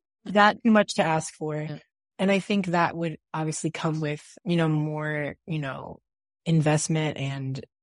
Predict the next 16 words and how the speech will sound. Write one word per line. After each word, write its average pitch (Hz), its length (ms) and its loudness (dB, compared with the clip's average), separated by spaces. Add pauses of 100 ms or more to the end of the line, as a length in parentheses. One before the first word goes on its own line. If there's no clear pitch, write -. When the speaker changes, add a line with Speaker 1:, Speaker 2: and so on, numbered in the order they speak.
(380)
Speaker 1:
recruit 151 440 0
in, 170 380 0
into 165 300 2
the 151 200 2
recruiting 147 500 0
programs 156 720 -2 (420)
that 160 220 2
Harvard 151 560 2 (720)
conducts. 160 540 0
I 156 100 0
think 151 320 -6
it's - 280 -6
time 147 300 0
to 156 160 0
stop - 480 -2
sending 151 640 -2